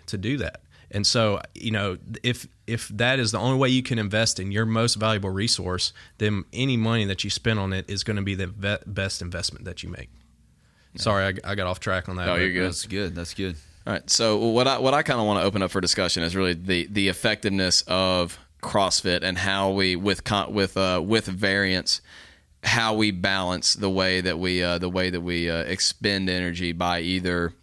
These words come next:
Speaker 2: lifting really heavy things,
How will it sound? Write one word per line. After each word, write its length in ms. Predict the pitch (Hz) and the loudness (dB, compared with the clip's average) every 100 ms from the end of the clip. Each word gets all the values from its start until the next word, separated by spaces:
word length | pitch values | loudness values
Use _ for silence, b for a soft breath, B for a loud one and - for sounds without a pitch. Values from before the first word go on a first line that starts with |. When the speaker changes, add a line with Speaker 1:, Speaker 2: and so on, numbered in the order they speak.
| B B B _ | B B B _
Speaker 2:
lifting 420 | 101 110 107 107 98 | 0 0 0 -2 0
really 280 | 104 101 | 2 2
heavy 280 | 95 104 95 | 2 2 0
things, 720 | 92 98 92 92 92 92 92 | 0 0 0 2 0 0 0